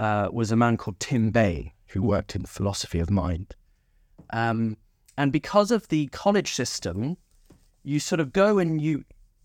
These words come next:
you can pick basically whatever modules you want, and what dictates, um, uh, what lectures you go to is dictated by what modules you choose. So you can choose modules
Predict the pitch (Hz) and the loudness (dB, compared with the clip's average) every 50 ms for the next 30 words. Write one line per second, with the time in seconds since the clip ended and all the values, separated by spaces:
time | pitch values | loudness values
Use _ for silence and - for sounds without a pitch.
0 | _ - 156 170 175 - 214 185 - - - - 135 185 175 160 - 127 147 143 | _ -4 -2 -2 0 0 0 2 4 2 2 2 2 2 2 2 2 0 0 2
1 | 139 143 143 135 135 135 139 135 123 117 123 120 113 120 120 117 185 208 165 117 | 2 2 0 0 0 0 0 0 0 0 -2 -2 -2 -2 -2 0 2 2 2 0
2 | 107 123 131 139 139 127 - - 135 - - - - - 180 160 135 - - - | 0 -2 0 0 0 -2 -2 -6 -6 -6 -8 -6 0 4 4 4 4 2 -2 -8
3 | - - - - _ _ _ _ _ _ _ _ _ _ _ _ _ _ - - | -8 -8 -10 -12 _ _ _ _ _ _ _ _ _ _ _ _ _ _ -4 -2
4 | 117 117 110 110 107 104 101 101 101 - _ _ _ _ _ _ _ _ _ _ | 0 2 2 4 4 2 2 2 0 -4 _ _ _ _ _ _ _ _ _ _
5 | _ - 107 107 104 101 98 95 - - - - - 113 117 120 - 117 131 139 | _ -6 -4 -2 -2 -2 -4 -4 -6 -10 -14 -14 -6 0 0 0 0 2 2 4
6 | 170 196 208 - - - - 151 110 98 98 87 104 101 95 - - - - 80 | 4 4 2 0 -6 -2 -2 -2 -2 -2 -4 -2 -2 -2 -2 -4 -8 -10 -8 -8
7 | 98 120 143 160 - _ - - 120 113 - - 113 - - - 117 104 - - | -8 -8 -8 -10 -12 _ -10 -6 -6 -6 -4 -4 -6 -4 -2 -2 -2 -2 -2 -4
8 | 104 95 - 110 101 98 95 90 87 87 _ - 107 104 95 104 117 131 135 123 | -6 -2 0 0 0 0 -2 -4 -8 -10 _ -10 -8 -8 -4 -2 0 2 2 2
9 | 117 117 104 95 98 113 120 - - 269 254 - - - 139 139 135 - - 143 | 2 0 -2 -2 -2 -6 -6 -2 0 0 0 0 0 0 -2 -2 -2 -2 -2 -2
10 | 135 - - - 262 269 254 208 - 156 147 127 110 92 95 98 80 65 78 110 | -2 -2 -2 0 2 2 2 2 2 2 0 2 0 0 -2 -2 -2 -4 -4 -6
11 | 113 - - | -8 -8 -12